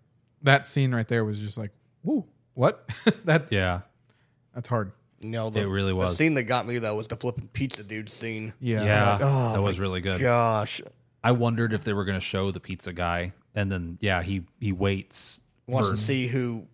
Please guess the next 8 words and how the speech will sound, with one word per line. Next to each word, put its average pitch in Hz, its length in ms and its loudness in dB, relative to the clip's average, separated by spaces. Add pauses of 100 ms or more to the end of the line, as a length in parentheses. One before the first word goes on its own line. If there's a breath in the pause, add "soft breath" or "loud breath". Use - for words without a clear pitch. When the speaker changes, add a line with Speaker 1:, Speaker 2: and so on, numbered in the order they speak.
Speaker 3:
he's 117 160 -10
been 117 140 -8
talking 139 360 4
to. 107 300 -6 (100)
Speaker 1:
Yeah. 110 140 -12 (580)
Speaker 2:
Yeah, 90 380 -4 (180)
that 110 200 2
was 104 400 2